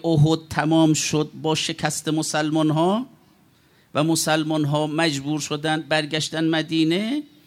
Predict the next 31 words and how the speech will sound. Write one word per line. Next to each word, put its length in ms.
ابو 280
سفیان، 720
یه 120
کسی 300
آمد 360
پیشش، 540
فرمانده 460
لشکر 420
مشرکین 580
بود 160
ابو 160
سفیان، 480
گفت: 320
«ابو 320
سفیان، 560
تو 120
که 180
اینا 200
رو 80
شکست 540
دادی، 540
چرا 380
نریم 360
مدینه؟ 720
چون 280
نزدیکه 460
دیگه، 540
احد 280
به 80
مدینه 400
نزدیکه، 600